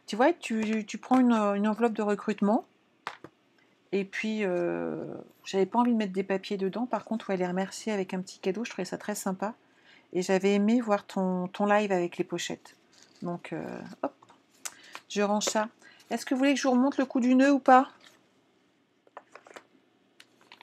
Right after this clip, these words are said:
Oui, non ? Je vous attends un petit peu.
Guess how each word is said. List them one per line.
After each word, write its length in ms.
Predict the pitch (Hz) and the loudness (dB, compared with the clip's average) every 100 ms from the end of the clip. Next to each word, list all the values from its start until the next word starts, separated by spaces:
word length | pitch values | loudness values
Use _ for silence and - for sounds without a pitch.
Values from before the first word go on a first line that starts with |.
| - - - | -20 -14 -10
Oui, 300 | 214 233 262 | -4 0 2
non ? 420 | 269 240 240 262 285 _ _ - | 2 2 2 0 -4 _ _ -20
Je 80 | - | -8
vous 80 | |
attends 200 | 185 180 | -6 -6
un 100 | 190 | -8
petit 180 | 185 - | -8 -14
peu. 260 | - 214 | -8 -8